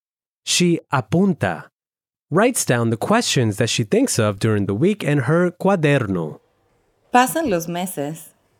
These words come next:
Speaker 2: y tenemos más clases. Ella es una estudiante excepcional. Aunque a veces no se siente bien y no puede venir a clase, ella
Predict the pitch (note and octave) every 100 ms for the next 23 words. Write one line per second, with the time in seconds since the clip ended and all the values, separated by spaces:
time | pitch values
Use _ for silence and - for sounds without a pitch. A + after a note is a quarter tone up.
0 | - E3+ F3+ F3+ G3 A#3 A#3 G3+ F#3 A3
1 | A#3 - F#3 D#3+ - - - _ _ _
2 | _ _ _ _ E3 F3+ D#3+ D#3 D#3 -
3 | F3 - G3 A3+ A#3+ - E3 D#3+ E3 E3
4 | F#3+ F#3+ E3+ E3+ - F3+ - G3+ F#3+ D#3
5 | E2 - _ _ _ _ _ _ _ _
6 | - A3 C4+ C#4 D#4+ F#3+ G3 G3+ F#3+ E3+
7 | E3 - - E3+ F3 G#3 G#3+ G3+ G3 A3
8 | - _ D#3+ C#3+ C#3+ D#3+ E3 F3 F3+ F3+
9 | F3+ G3 G3+ G3+ E3+ - F3 A3 _ _
10 | _ _ _ _ _ - G3 E3 D#3 F3+